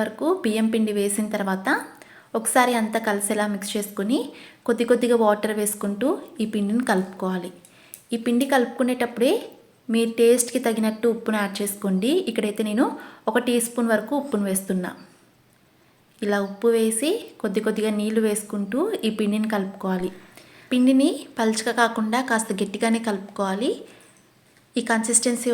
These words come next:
వచ్చే వరకు కలుపుకున్న తర్వాత మూత పెట్టేసి ఒక అరగంట పాటు ఈ రవ్వని నానపెట్టుకోవాలి. ఈ రవ్వ నానేలోపు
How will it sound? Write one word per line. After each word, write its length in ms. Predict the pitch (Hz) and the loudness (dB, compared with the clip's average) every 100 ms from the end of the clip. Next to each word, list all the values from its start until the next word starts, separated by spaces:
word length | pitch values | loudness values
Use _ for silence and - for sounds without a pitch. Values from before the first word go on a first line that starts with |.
| 226 | 0
వచ్చే 200 | - 226 214 | 0 2 2
వరకు 200 | 220 220 | 0 0
కలుపుకున్న 400 | 208 196 208 214 214 | 0 0 -2 -2 -2
తర్వాత 320 | 202 196 196 262 453 - - - _ - - - 240 | -2 -2 -2 -2 -2 -6 -20 -20 _ -20 -20 -10 0
మూత 160 | 262 294 311 | 2 4 4
పెట్టేసి 440 | 262 262 233 - 330 339 240 | 2 2 2 2 0 0 2
ఒక 60 | 214 | 2
అరగంట 340 | 208 220 247 262 262 | 2 2 2 0 0
పాటు 260 | 214 214 254 339 - - _ - | 0 0 0 -2 -6 -20 _ -2
ఈ 40 | 220 220 | 2 2
రవ్వని 340 | 202 214 254 349 | 2 2 2 2
నానపెట్టుకోవాలి. 800 | 233 196 196 196 - 190 190 185 - - _ _ _ 226 | 2 0 -6 -10 -8 -4 -4 -4 -8 -20 _ _ _ 0
ఈ 40 | 226 | 2
రవ్వ 240 | 214 208 240 | 2 2 0
నానేలోపు 640 | 233 226 226 226 220 220 | 2 2 2 0 0 -2